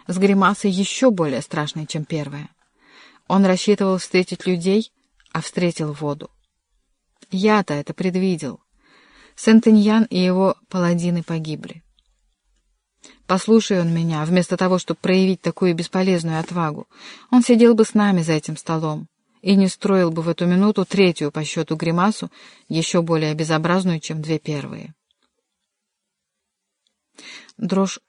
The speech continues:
ужаса и возмущения проняла всех присутствующих.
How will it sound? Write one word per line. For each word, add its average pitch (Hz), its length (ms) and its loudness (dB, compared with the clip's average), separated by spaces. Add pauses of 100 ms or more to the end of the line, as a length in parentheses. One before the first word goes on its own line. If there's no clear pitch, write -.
ужаса 196 420 -4
и 165 60 -6
возмущения 160 840 -6 (200)
проняла 170 420 -2
всех - 260 -8
присутствующих. - 1040 -14